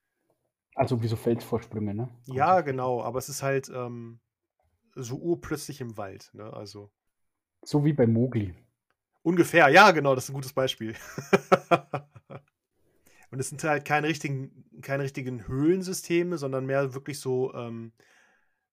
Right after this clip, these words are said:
Speaker 2: äh, Hohlräume unter diesen Felsen, die dort, ähm, stehen. Und dort tatsächlich, ihr schaut aus dem Wald, vom Waldrand hinaus in die, ähm, zu den Wölfen,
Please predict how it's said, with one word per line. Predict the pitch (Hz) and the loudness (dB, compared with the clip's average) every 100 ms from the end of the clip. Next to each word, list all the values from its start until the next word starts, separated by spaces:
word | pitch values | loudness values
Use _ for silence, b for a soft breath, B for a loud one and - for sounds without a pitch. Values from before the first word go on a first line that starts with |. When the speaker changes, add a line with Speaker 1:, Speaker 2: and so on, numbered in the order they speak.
| _ _ | _ _
Speaker 2:
äh, | 135 | -12
Hohlräume | 113 143 160 156 123 143 139 | 0 4 6 4 4 0 0
unter | 139 139 | -4 -4
diesen | 127 120 120 | -6 -8 -12
Felsen, | - 123 127 117 92 _ _ _ _ _ _ _ _ _ _ _ _ _ - | -8 -2 -2 -4 -18 _ _ _ _ _ _ _ _ _ _ _ _ _ -16
die | 110 | -14
dort, | 107 101 98 - 113 | -12 -14 -14 -20 -20
ähm, | 117 104 98 98 _ _ _ _ _ _ _ _ _ _ _ _ _ _ _ _ _ _ _ _ _ | -18 -18 -20 -20 _ _ _ _ _ _ _ _ _ _ _ _ _ _ _ _ _ _ _ _ _
stehen. | - - 101 101 101 _ _ _ _ _ _ _ _ _ B B B | -20 -18 -18 -18 -20 _ _ _ _ _ _ _ _ _ B B B
Und | 143 131 | -8 -2
dort | 143 175 | 2 4
tatsächlich, | 180 180 180 127 | 2 0 -6 -6
ihr | 123 | -8
schaut | - 135 135 | -2 -2 -2
aus | 127 | -6
dem | 127 120 | -8 -6
Wald, | 131 147 - | -6 -8 -18
vom | - 123 | -12 -8
Waldrand | 127 131 131 120 117 | -6 -6 -6 -8 -12
hinaus | 127 120 113 156 - | -12 -10 -8 -8 -12
in | - 127 | -14 -14
die, | 120 120 117 | -12 -14 -14
ähm, | - 110 110 | -14 -16 -16
zu | 117 | -16
den | 110 | -12
Wölfen, | 110 127 202 | -12 -12 -16